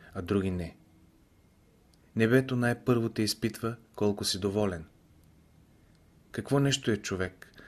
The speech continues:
да бъде разумен и доволен? Да ви поставят и при най-лошите условия,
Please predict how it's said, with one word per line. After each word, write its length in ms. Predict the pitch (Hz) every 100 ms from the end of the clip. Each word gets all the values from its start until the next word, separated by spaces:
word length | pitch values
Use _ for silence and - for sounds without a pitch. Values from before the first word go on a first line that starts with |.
| -
да 120 | - 98
бъде 280 | 110 101
разумен 480 | 98 95 95 110 107
и 60 | 95
доволен? 520 | 85 85 87 82 80 - _ - - - - _ _ _ _ _ _ _ _ _ _ _ _ _ - _ _ - - - _ - - - - -
Да 120 | 107
ви 160 | 101 101
поставят 720 | 101 - 110 110 123 - - - - - _ _ _ _ _ -
и 140 | 110
при 140 | 113 113
най-лошите 640 | 113 127 120 104 98 -
условия, 580 | 87 - 98 90 87